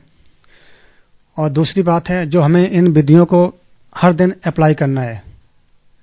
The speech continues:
सुबह शाम योग के समय और, और कर्म के साथ साथ भी इन विधियों को apply करना है। तो जब हम इन विधियों को बार बार apply करेंगे, बार बार इनको अमल में लाएंगे, practice में लाएंगे, तो हमारे practical जीवन में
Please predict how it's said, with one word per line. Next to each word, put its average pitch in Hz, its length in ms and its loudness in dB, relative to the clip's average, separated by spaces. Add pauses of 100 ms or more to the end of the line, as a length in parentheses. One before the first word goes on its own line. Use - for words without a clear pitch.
(1160)
सुबह 147 280 -2
शाम 151 260 -2
योग 147 220 0
के 170 80 0
समय 180 360 -2 (480)
और, 151 260 -4 (100)
और 151 180 -2
कर्म 151 300 0
के 147 140 0
साथ 139 200 -2
साथ 170 240 -4
भी 175 280 -4 (320)
इन 185 80 -2
विधियों 151 360 -2
को 151 100 -6
apply 139 280 -6
करना 131 240 -10
है। 123 200 -18 (1000)
तो 156 100 -4
जब 160 220 -2
हम 175 240 -4
इन 180 160 -4
विधियों 156 440 -4
को 170 120 -8
बार 147 220 0
बार 170 220 0
apply 160 320 0
करेंगे, 156 360 -2
बार 147 220 -2
बार 151 160 -2
इनको 156 280 -4
अमल 151 300 -2
में 160 100 0
लाएंगे, 151 300 0
practice - 380 -8
में 160 80 -2
लाएंगे, 151 280 -2
तो - 340 -14
हमारे 143 180 -4
practical 143 480 -6
जीवन 139 260 -2
में 220 200 -4